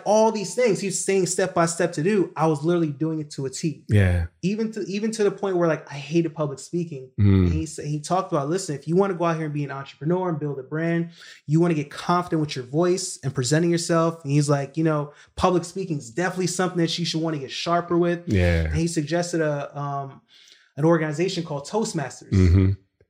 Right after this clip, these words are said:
Speaker 1: And I remember Toastmasters back in Morgan. It was like, I would avoid it 'cause people would invite me,
Speaker 2: <laughs>
Speaker 1: like, "Yo, you should go do Toastmasters."
Speaker 2: Right,
Speaker 1: I'm
Speaker 2: right.
Speaker 1: like, "What do they do? Public sp-, nah,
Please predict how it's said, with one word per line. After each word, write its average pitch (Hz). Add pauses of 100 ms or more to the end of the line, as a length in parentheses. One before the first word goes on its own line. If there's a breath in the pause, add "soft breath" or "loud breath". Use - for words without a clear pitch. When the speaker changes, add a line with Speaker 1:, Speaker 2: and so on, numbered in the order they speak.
Speaker 1:
And 160 (180)
I 180
remember 175
Toastmasters 151
back 156
in 147
Morgan. 147
It 147
was 156
like, 151
I 143
would 151
avoid 139
it -
'cause 147
people 165
would 151
invite 196
me, 214
Speaker 2:
<laughs> 208
Speaker 1:
like, 165
"Yo, 302
you 254
should 294
go 285
do 254 (200)
Toastmasters." 226
Speaker 2:
Right, 107
Speaker 1:
I'm 95
Speaker 2:
right. 101
Speaker 1:
like, 82
"What 208
do 240
they 240
do? 262
Public 208
sp-, -
nah, 127